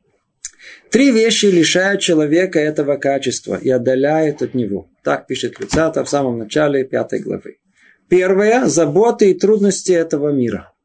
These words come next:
Это была тема нашего прошлого занятия. Основное, человек находится в постоянной заботе. Ну, давайте чуть расширим это.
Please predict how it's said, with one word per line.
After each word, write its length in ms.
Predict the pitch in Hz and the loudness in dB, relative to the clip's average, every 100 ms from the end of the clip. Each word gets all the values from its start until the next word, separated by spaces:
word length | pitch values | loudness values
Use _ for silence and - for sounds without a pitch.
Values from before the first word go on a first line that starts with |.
| _ _ _ - _ - _ _ _ _ _ 208 | _ _ _ -20 _ -20 _ _ _ _ _ -10
Это 200 | 185 208 | -2 0
была 220 | 190 190 | 2 2
тема 340 | 180 185 175 156 | 2 0 0 0
нашего 260 | 147 143 | 0 -2
прошлого 460 | 139 165 156 147 131 | 0 -2 -2 -4 -2
занятия. 720 | 127 139 175 175 156 151 143 _ _ _ _ _ _ _ _ - _ _ _ | 0 0 0 -2 -4 -6 -8 _ _ _ _ _ _ _ _ -20 _ _ _
Основное, 640 | - 147 139 165 170 160 170 151 - - - | -6 -2 2 2 2 -2 -6 -16 -18 -20 -6
человек 280 | 143 143 135 | -4 -4 -6
находится 440 | 123 156 151 123 | -4 -2 -2 -4
в 40 | |
постоянной 560 | - 120 135 131 151 156 | -6 -6 -2 0 0 0
заботе. 480 | 156 147 170 165 - | -2 0 -2 -4 -4
Ну, 140 | 190 | -2
давайте 340 | 208 196 185 160 | 0 0 -2 0
чуть 200 | 175 165 | -2 0
расширим 500 | 151 - 143 139 143 | -2 0 0 0 -2
это. 340 | 143 180 254 | -2 -4 -6